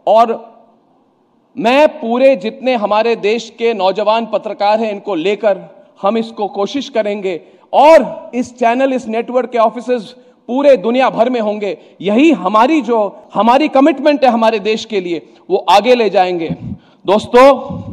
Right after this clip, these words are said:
मैं और कुछ नहीं कहूंगा, मंजिलें बहुत हैं। हमारे लिए राष्ट्र सर्वोपरि एक सिद्धांत है जिस पर किसी भी कीमत पर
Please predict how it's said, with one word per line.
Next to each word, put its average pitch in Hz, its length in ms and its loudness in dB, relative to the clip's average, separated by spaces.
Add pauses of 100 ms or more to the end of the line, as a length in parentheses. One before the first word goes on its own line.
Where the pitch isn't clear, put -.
(560)
मैं 196 160 2
और 214 240 4
कुछ 220 280 -6
नहीं 233 220 0
कहूंगा, 240 680 2
मंजिलें 208 560 0
बहुत 214 300 2
हैं। 285 380 -4 (340)
हमारे 214 600 0
लिए 233 260 2
राष्ट्र 196 440 0
सर्वोपरि 214 920 -2 (680)
एक 196 180 -4
सिद्धांत 190 640 -2
है 285 460 2 (600)
जिस 226 260 -6
पर 277 320 4
किसी - 680 4
भी 294 200 4
कीमत 254 400 2
पर 262 240 -2